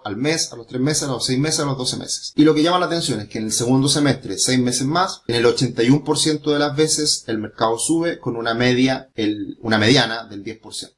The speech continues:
lo cual es muy bueno. Pero si hacemos doble clic y nos quedamos solamente con las alzas entre el diez y el quince por ciento, ahora el Standard Poor's quinientos sube un trece,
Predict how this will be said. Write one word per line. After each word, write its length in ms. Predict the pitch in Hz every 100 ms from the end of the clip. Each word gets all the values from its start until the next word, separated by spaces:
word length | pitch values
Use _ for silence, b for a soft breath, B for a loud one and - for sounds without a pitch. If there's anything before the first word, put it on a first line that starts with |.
| _
lo 80 | -
cual 140 | 110 104
es 60 |
muy 120 | 123
bueno. 360 | 147 131 92 - _
Pero 400 | 233 226 135 151
si 80 | 143
hacemos 300 | 110 127 123
doble 280 | 120 117 113
clic 360 | 151 147 - -
y 80 |
nos 140 | 98 85
quedamos 320 | 123 123 120
solamente 500 | 156 151 156 151 147
con 160 | 135 127
las 220 | 120 -
alzas 480 | 147 135 - - - B B B
entre 280 | 120 113 120
el 100 | 110
diez 400 | 143 135 - - -
y 80 | 95
el 80 |
quince 320 | - 113 110 123
por 120 | 131
ciento, 460 | 170 151 120 117
ahora 240 | 87 104 107
el 80 | 101
Standard 400 | - 107 101 95
Poor's 140 | 101
quinientos 380 | 110 104 107 -
sube 120 | 110
un 80 | 107
trece, 380 | 170 147 160